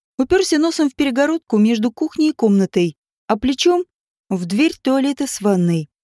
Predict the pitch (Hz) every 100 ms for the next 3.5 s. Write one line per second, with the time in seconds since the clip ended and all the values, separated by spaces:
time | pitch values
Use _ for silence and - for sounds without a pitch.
0 | _ _ _ - 254 330 247 214 208 220
1 | 220 208 208 185 175 160 _ _ _ _
2 | _ - 269 - 226 220 208 _ _ _
3 | - - 330 302 180